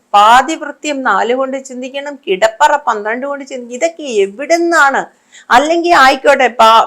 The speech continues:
പാവൻ ഒരാളുടെ പന്ത്രണ്ടിൽ നിന്ന് കഴിഞ്ഞാൽ കിടപ്പറയിൽ ദോഷം വരുമെന്ന് ആര് പറഞ്ഞു? ശുക്രനും,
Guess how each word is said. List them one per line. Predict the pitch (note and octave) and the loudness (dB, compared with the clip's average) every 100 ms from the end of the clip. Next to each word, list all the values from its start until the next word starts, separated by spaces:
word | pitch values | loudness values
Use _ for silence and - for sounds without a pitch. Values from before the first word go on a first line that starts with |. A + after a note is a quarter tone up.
| - | 4
പാവൻ | B3+ C4+ E4 D#4+ | 4 6 2 0
ഒരാളുടെ | D4 C#4 C4 C#4 C4+ C#4 | -2 0 0 0 -2 0
പന്ത്രണ്ടിൽ | B3 B3 C#4+ D4+ C#4 | 0 -2 -6 -8 -10
നിന്ന് | B3+ C4 | -10 -10
കഴിഞ്ഞാൽ | C#4 C4 B3+ B3 A#3+ - - _ - | -6 -6 -4 -4 -6 -8 -20 _ -2
കിടപ്പറയിൽ | C4+ D4 D#4+ D#4+ D#4+ D4+ | 0 2 4 4 2 -2
ദോഷം | B3+ A#3 A#3+ D4+ D4+ | 0 0 -2 -6 -6
വരുമെന്ന് | D4+ C#4+ C4+ | -6 -6 -8
ആര് | G3+ G#3 C4+ E4 | -6 -2 -2 2
പറഞ്ഞു? | C#4+ B3+ A#3 F#3+ F3 | 2 2 -2 -8 -10
ശുക്രനും, | A#3+ A3+ - C#4+ D#4 E4 | -14 -6 0 0 0 -6